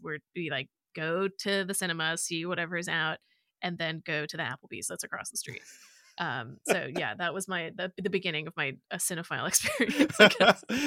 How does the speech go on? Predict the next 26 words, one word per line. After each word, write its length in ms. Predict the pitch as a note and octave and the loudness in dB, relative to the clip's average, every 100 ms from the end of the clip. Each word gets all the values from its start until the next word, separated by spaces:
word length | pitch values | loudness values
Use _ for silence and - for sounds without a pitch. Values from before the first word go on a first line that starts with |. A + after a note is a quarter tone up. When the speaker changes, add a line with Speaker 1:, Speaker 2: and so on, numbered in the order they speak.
| C#4 | 8
Speaker 2:
No, 180 | F#3+ F3+ | 10 12
I 180 | E3 F3 | 10 10
have 180 | G3+ F#3+ | 8 6
to, 140 | F#3+ | -2
to 200 | D#3 F3 | 0 -2
tell 260 | - F3+ F3 | 6 6 8
the 80 | D3 | 8
listener 440 | E3 D#3+ D3+ C3 | 6 6 6 6
that 140 | B2+ | 6
when 160 | B2 C#3 | 4 4
Karen 260 | E3 D3+ D3 | 8 8 8
and 100 | C3+ | 6
I 80 | |
first 240 | B2 C3 - | 6 2 2
got 140 | C3+ | 2
to 60 | C3 | 2
know 180 | B2 B2+ | 2 2
each 140 | B2+ | 4
other, 160 | A#2+ A2+ | 2 2
one 140 | A#2+ | 2
of 80 | A#2 | 0
the 80 | A#2 | -2
things 300 | A#2 A#2 A2+ | -2 -4 -2
we 100 | A#2+ | 0
bonded 460 | A#2 E3 G#3+ E3+ C3+ | 6 8 10 8 6
over 340 | B2 A2+ | 4 2